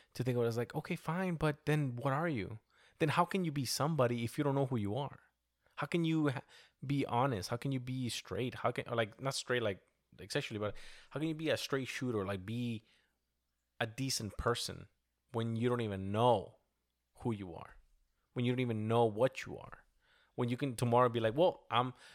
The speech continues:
I'm this today," and then the next day, "Well, I'm that now, and I'm this now,"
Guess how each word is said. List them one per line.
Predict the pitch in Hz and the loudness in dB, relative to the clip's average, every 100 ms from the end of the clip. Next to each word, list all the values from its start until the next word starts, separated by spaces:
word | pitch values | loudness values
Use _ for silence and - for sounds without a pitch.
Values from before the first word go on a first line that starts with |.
| - - | -20 -4
I'm | 104 120 123 | 2 2 4
this | 151 - | 2 2
today," | 147 170 156 139 | 2 2 0 -2
and | 123 127 | 0 2
then | |
the | 131 | 2
next | 127 123 | 2 0
day, | 135 | -2
"Well, | 135 | 0
I'm | 151 160 160 | 0 2 4
that | 160 | 2
now, | 156 185 165 147 - _ _ _ _ _ _ - | 2 0 0 -4 -12 _ _ _ _ _ _ -2
and | 143 | -2
I'm | 151 | 0
this | 151 147 | 0 0
now," | 151 175 160 151 | 0 -2 -2 -8